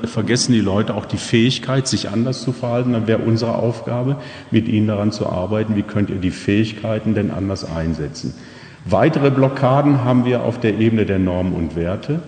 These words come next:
Also, ne, äh, wir haben das schon immer so gemacht, spricht ja auch was für Normen und Werte aus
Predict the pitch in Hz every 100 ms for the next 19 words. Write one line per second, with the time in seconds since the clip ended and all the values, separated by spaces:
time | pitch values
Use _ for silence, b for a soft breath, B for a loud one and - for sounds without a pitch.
0 | - 98 92 92 87 - 98 113 98 71
1 | 87 87 78 90 92 92 - 90 98 113
2 | 110 110 110 110 - - - - 101 92
3 | 85 87 85 - 87 87 87 85 85 85
4 | 87 113 120 110 127 127